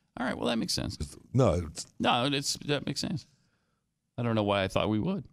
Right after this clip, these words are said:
Speaker 2: uh, silly that you thought we would. So just
Speaker 1: It's
Speaker 2: knock it
Speaker 1: beyond
Speaker 2: off, okay?
Speaker 1: silly.
Speaker 2: All right.
Speaker 1: Stu talked about on the radio show today how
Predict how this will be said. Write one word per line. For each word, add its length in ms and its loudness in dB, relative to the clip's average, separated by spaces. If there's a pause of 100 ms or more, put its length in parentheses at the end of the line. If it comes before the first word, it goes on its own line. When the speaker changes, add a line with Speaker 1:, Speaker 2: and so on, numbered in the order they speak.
(280)
Speaker 2:
uh, 60 -4
silly 440 6
that 160 -2
you 60 -10
thought 300 -12
we 80 -16
would. 200 -16 (400)
So 220 4
just 260 2
Speaker 1:
It's 80 -6
Speaker 2:
knock 160 2
it 60 -10
Speaker 1:
beyond 320 6
Speaker 2:
off, 60 -2
okay? 40 2
Speaker 1:
silly. 420 2
Speaker 2:
All 140 4
right. 260 4 (340)
Speaker 1:
Stu 300 0
talked 240 0
about 400 0
on 280 2
the 80 -2
radio 340 -4
show 240 -4
today 460 -6 (100)
how 300 -2